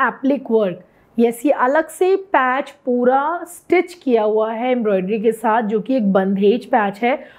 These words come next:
और बहुत सुंदर लग रहा है। Piping लगाई हुई है, sleeves पर piping दी हुई है। मतलब, जब ये मुझे receive हुआ था, I can't believe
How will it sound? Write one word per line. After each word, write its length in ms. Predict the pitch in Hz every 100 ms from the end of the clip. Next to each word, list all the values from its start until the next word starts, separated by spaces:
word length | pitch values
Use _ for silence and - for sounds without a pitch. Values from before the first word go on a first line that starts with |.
| -
और 60 | 311
बहुत 520 | 240 233 220 254 311
सुंदर 280 | 294 254 240
लग 200 | 247 214
रहा 140 | 226
है। 180 | 233 269
Piping 460 | 269 208 190 254 247
लगाई 280 | 226 214
हुई 200 | 226 233
है, 260 | 240 233 240 - _ -
sleeves 480 | - 254 294 339
पर 220 | - 277 254
piping 400 | 254 202 240 226
दी 120 | 226
हुई 200 | 226 226
है। 260 | 254 254
मतलब, 440 | 240 226 277 262 - _ _ _ _ _ _ _ _ -
जब 180 | 214 262
ये 60 |
मुझे 220 | 330 330 359
receive 540 | 349 - 277 294 339
हुआ 240 | 339 277
था, 520 | 240 254 277 311 - _ -
I 60 | 226
can't 340 | - 330 370
believe 460 | 254 233 240 277